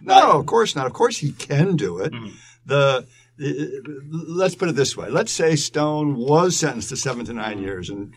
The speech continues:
Speaker 1: Trump just wasn't paying attention and he opened up the newspaper and he saw that and he thought, "Well, this is outrageous." And he called in Bill Barr and he said, "That's it. I want your resignation. This is scandalous that this should happen on, on your watch." Of course he can do that.
Speaker 2: Mm-hmm.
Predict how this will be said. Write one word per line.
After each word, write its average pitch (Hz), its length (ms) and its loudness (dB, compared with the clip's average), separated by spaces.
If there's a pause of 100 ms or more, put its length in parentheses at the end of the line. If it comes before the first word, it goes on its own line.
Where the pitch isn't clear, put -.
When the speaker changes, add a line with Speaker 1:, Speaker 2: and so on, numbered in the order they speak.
(200)
Speaker 1:
Trump 156 240 2
just 147 160 0
wasn't 139 340 0
paying 135 260 -4
attention 127 500 -4
and 151 120 0
he 117 60 -2
opened 139 460 0
up 135 140 -2
the 104 240 -10
newspaper 143 440 -4
and 117 120 -6
he - 40 -6
saw 135 260 -2
that 196 140 -4
and 139 120 -6
he 135 60 -4
thought, 139 200 -6 (240)
"Well, 403 100 -2
this 392 140 -2
is 190 140 -2
outrageous." 240 720 -2 (320)
And 156 140 2
he 127 100 0 (320)
called 156 420 2
in 156 200 2
Bill 143 180 2
Barr 139 320 0
and 180 100 -4
he 156 60 -2
said, 160 160 -4
"That's 226 240 0
it. 285 80 -6
I 208 80 2
want 170 240 0
your 185 80 -2
resignation. 185 600 -4
This - 180 -8
is 156 100 -4
scandalous 208 520 -2
that 147 120 -6
this 151 120 -4
should 151 160 -2
happen 180 260 -2
on, 160 220 -2
on 160 180 -4
your 175 160 -4
watch." 220 420 -4 (220)
Of - 80 -18
course 403 220 4
he 330 100 0
can 143 160 0
do 95 160 -6
that. 107 260 -12
Speaker 2:
Mm-hmm. 101 140 -16